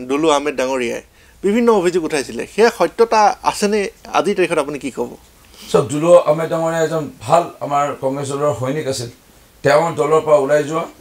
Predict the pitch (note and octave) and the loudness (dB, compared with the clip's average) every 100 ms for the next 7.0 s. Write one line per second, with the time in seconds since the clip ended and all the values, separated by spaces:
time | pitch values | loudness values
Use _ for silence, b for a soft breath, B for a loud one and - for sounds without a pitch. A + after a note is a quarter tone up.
0 | - - C3 C#3+ C#3+ D#3 D#3 C#3+ A#2 D#3 | -20 -10 -8 -6 -4 -2 0 -2 -2 -4
1 | E3 D#3+ D#3 E3 - _ _ _ _ _ | -2 -2 -2 -4 -12 _ _ _ _ _
2 | _ _ _ - C3+ E3+ E3+ D#3 F#3+ C#3 | _ _ _ -6 -2 -2 -2 -4 -6 -8
3 | B2+ C3 A2 G#2+ - _ _ - C3+ F3+ | -8 -8 -8 -12 -16 _ _ -6 0 0
4 | G3 F#3+ F#3+ D#3 D3+ D#3 C#3+ D3 C3 C3 | 0 -2 -2 -2 -6 -6 -6 -6 -6 -10
5 | A#2 A#2 - - _ - _ - A#2+ B2+ | -10 -14 -16 -20 _ -20 _ -14 -6 0
6 | D#3+ F3 F3+ F3 C3+ C3+ D#3 D#3+ E3+ | 2 2 0 -4 -6 -6 -4 -4 -2